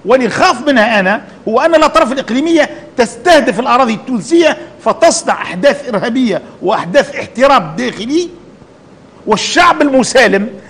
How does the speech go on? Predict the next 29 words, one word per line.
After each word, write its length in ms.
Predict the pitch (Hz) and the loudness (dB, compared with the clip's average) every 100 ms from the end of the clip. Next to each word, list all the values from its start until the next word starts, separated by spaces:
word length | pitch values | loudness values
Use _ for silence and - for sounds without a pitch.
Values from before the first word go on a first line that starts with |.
| - | -4
بقواه 440 | 208 - 254 330 | -4 0 2 4
السياسية 540 | 262 - 294 208 311 233 | 2 -2 -4 -4 -2 2
والمدنية 540 | 247 277 262 285 277 | 2 2 2 0 0
ومنظماته 840 | 208 240 262 208 233 311 247 392 370 - - - - - - - - - - | -2 -2 -4 -4 -4 -4 0 0 -2 -8 -20 -20 -20 -20 -20 -20 -20 -20 -6
معناها 580 | 143 254 277 277 269 269 - - - | -2 2 4 2 0 -6 -20 -20 -8
واحد. 180 | - 135 - - - | -4 -4 -6 -10 2
راهو 120 | 226 | 4
الناس 200 | 302 - | 4 2
كل 160 | - 370 | 0 0
تحترم 420 | 269 - 311 320 | -2 0 2 2
في 160 | 190 254 | 2 2
وضع 200 | 262 214 | 4 4
البلاد، 460 | 196 220 160 117 - - - | 2 4 2 0 -12 -18 -14
اتحاد 260 | - - 240 | -6 0 0
الشغل 400 | 185 - 302 151 - - | 0 0 2 2 -2 -8
ثمان 200 | - 311 | 0 4
أيام 180 | 320 339 | 6 6
يستنى 300 | 285 302 285 | 4 2 2
في 60 | 214 | 2
الموعد 400 | 277 320 330 330 - - - - - - - - | 4 4 4 0 -10 -20 -20 -20 -20 -20 -10 -2
باش 180 | 220 | 0
غدو 200 | - 339 | 4 4
باش 160 | 285 254 | 2 2
يعمل 180 | 285 262 | 2 2
معها 340 | 247 220 240 | 2 0 0
هيئة 200 | 226 262 | 0 0
إدارية 360 | 247 254 262 269 | -2 0 2 0
أخرى، 240 | - 151 - - - - | 0 -4 -6 -16 -20 -6
يستنى 580 | 220 214 339 349 339 339 | -2 0 0 2 4 2